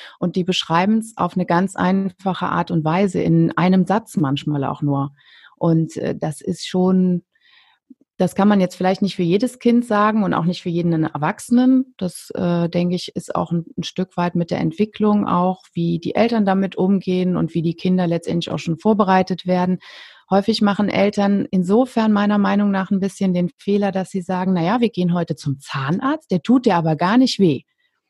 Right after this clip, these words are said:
Das heißt, da ist schon getriggert, „Oh, der <laughs> Zahnarzt könnte wehtun, was passiert denn da heute?“ Deshalb sag ich meinen Patienten immer, bringt die Kinder zu kleinen Behandlungen einfach mal mit,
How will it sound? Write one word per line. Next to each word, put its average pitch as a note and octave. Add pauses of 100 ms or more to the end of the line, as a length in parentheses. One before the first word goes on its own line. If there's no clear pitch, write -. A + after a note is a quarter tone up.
(200)
Das E3+
heißt, G3
da G3
ist B3
schon G#3
getriggert, G#3
„Oh, G3+ (140)
der D#3
<laughs> -
Zahnarzt -
könnte G#3+
wehtun, G#3
was -
passiert -
denn E3+
da D3+
heute?“ D3+ (680)
Deshalb F#3
sag F#3
ich G3
meinen G3+
Patienten F#3+
immer, F#3 (640)
bringt F3+
die F3
Kinder F3+
zu E3+
kleinen F3
Behandlungen F3
einfach E3+
mal E3
mit, D#3+